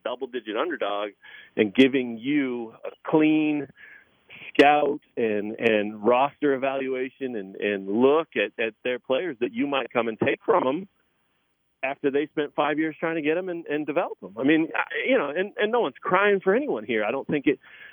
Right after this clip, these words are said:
I don't, I think it's just the, the, the, the reality of the situation now. You know, I mean, it, it, this is the new era of college basketball and college basketball recruiting, and the, these,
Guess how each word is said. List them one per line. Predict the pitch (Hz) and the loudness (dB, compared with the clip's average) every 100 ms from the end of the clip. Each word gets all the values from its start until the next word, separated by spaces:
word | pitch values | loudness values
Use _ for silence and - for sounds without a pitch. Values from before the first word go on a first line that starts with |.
| - | 4
I | 131 | 6
don't, | - | 6
I | 131 | 4
think | 131 151 147 | 4 2 2
it's | - | -2
just | 143 - | -4 2
the, | 135 - | 0 2
the, | 123 - - | -2 -2 0
the, | 127 - _ _ - - - - _ - | 2 0 _ _ -20 -18 -20 -20 _ 6
the | 127 | 8
reality | 127 131 131 139 143 147 | 8 4 2 -2 -6 -6
of | 131 | -8
the | 127 | -10
situation | 143 - - - - - | -12 -12 -10 -8 -6 -6
now. | 110 101 98 | -4 -2 0
You | 101 107 | 0 2
know, | 113 | 2
I | 120 | 0
mean, | 123 123 120 | 0 -2 -2
it, | 131 131 - - | -4 -4 -8 -14
it, | - 247 - _ 214 _ _ _ | -20 -18 -20 _ -20 _ _ _
this | - 139 - | 6 6 6
is | 139 - | -2 2
the | 135 139 | 2 2
new | 127 139 143 139 127 - | 2 -2 -2 -6 -16 -8
era | 123 139 185 233 | -4 -2 -2 -4
of | 147 - | -10 -4
college | 156 135 120 - | 0 0 -2 -2
basketball | 135 127 - 190 214 233 | -2 -2 -6 -6 -2 -2
and | 123 | -4
college | 131 120 117 104 | 2 4 4 0
basketball | 123 123 113 104 | -4 -2 -2 0
recruiting, | 101 - 156 214 302 262 - - - - | -2 4 6 6 0 -10 -16 -20 -10 4
and | 117 113 110 107 117 | 6 8 6 2 2
the, | 127 123 | 2 4
these, | 120 113 | 0 0